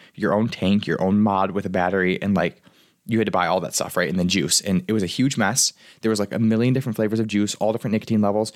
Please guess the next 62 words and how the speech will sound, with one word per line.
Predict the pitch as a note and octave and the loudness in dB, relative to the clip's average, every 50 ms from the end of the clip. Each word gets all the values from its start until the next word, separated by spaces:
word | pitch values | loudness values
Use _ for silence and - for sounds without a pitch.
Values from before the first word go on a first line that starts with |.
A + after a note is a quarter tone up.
| - - - | -16 -10 -6
You | - B2 A#2+ | -2 -2 0
literally | A#2+ A#2 C3+ C#3+ C#3 | 0 0 0 0 0
had | C#3+ B2 B2 | 0 0 0
to, | |
like, | A#2 A2+ G#2+ G#2+ - - - - _ _ _ _ _ _ _ _ - | 0 0 0 0 -2 -6 -16 -20 _ _ _ _ _ _ _ _ -6
learn | A2 A2 A#2+ A#2 A#2+ B2 A#2 | -2 0 2 2 2 2 2
how | B2+ A#2+ | 0 0
to | A2 | 2
use, | G#2 G#2 A2 A2 A2 G#2+ - - - | 2 2 2 2 2 2 0 -2 -2
um, | G#2+ G2+ G2 F#2+ F#2+ F#2 - - _ _ _ - | 0 0 0 0 0 -2 -4 -8 _ _ _ -6
the | - G#2+ G#2 - - | -2 0 0 0 0
ohms | G#2 G#2 A2 A#2 A#2 A#2+ A#2+ - - | 0 0 2 2 2 2 0 0 0
versus | A#2+ A2+ G#2+ - A2 F#2+ | 0 0 0 0 0 0
the | - G#2+ | -2 -2
volts | F#2 G2 F#2+ F#2+ - - | 0 0 0 -2 -2 -4
versus | - A2 A2 - A#2+ A2+ | -2 -2 0 0 0 -2
the | G2+ A#2 | -2 0
watts | G#2+ G#2 G2+ A2 C3+ C#3 - - | 0 0 0 0 0 0 -2 -2
to | - A2+ | 0 0
make | G2 G2 | 0 0
sure | - - A#2+ | 0 -2 -2
that | A2 - | -2 0
you | G#2+ | 0
weren't | G#2+ G#2 | 0 0
gonna | G#2 G#2+ F#2+ | 0 0 0
burn | F#2 - F#2+ G2+ A2 | 0 0 0 2 2
it. | C3+ - - - - - - - | 0 -2 -4 -8 -18 -12 -6 -4
I | A2 A2 - _ _ _ - | -2 -2 -4 _ _ _ -2
always | A#2+ A#2+ A#2+ A#2 B2 C3 B2 | 0 0 2 2 0 0 0
burned | A2+ - G#2+ G2 G2+ G#2+ A2+ - - - | -2 -2 0 0 0 0 -2 -4 -6 -6
my | - G#2+ G#2 | -4 -2 -2
cotton. | - - G2 F#2 E2 - B2 A#2 | -2 -2 -2 -2 -2 -2 -2 -2
I | G2+ G#2+ | -2 -2
had | A#2+ A#2 A2+ | -2 -4 -4
friends | - - G#2 G#2+ G#2+ - | -2 -2 0 0 0 -2
that | - | -2
were, | G2+ | 0
like, | G2+ F2 F2+ - - - - - - - | 0 0 0 -2 -4 -8 -20 -20 -10 -4
one | G#2+ A2+ | -2 -2
of | A2+ A2+ | 0 2
them's | A#2+ A2 G#2 | 2 2 2
an | F#2+ F#2+ | 0 0
engineer, | G2+ G2 F#2+ F2+ F2+ F#2 G#2 | 0 0 2 2 2 2 2
so | - - - | 0 0 0
he | G#2 G2 | 0 0
always | F2+ F#2+ F#2 - | 0 0 0 0
helped | G2 - G2+ | -2 -2 0
me | F#2+ | 0
with, | F#2 F2+ - | -2 -2 -2
like, | F2+ F2 F2+ - - - - - - | -2 -4 -4 -6 -12 -20 -20 -12 -4
getting | - A2 G#2 G#2 | -2 0 2 2
the | F#2+ - F#2 | 2 2 2
ohm | F#2+ F#2+ G2+ A2 A2 A2 - - - - | 0 2 2 0 -2 -4 -8 -14 -8 -4
and | G#2 G#2+ | -2 0
everything | G2+ G#2 A2 - A2 G#2+ | 0 0 0 0 0 0
set. | - - A#2 A2 - - | 0 2 2 0 0 0
And | G2 F#2+ | 0 0
then | F2+ | 2
he | F#2+ - | 2 0
would | - E2+ | 0 0
just, | - - | 0 0
like, | E2 F2 F2 | 0 -2 -4